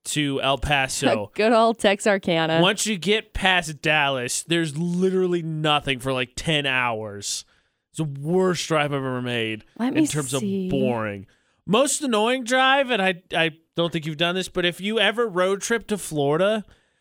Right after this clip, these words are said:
Speaker 1: Georgia is the most annoying drive in the world because
Speaker 2: Is it?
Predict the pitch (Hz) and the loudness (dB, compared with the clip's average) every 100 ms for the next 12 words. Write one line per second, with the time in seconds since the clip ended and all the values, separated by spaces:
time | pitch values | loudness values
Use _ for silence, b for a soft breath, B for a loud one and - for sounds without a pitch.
0 | _ - 143 208 233 240 277 269 202 170 | _ -4 2 4 4 2 0 -2 -2 -2
1 | 214 190 185 190 196 196 196 180 165 165 | -2 -2 0 2 2 0 -2 0 0 0
2 | 151 156 147 147 - 208 202 185 165 160 | 0 0 0 -2 -4 -4 -4 -4 -2 -2
3 | 135 165 165 269 196 381 359 - | -2 -2 4 6 6 6 4 0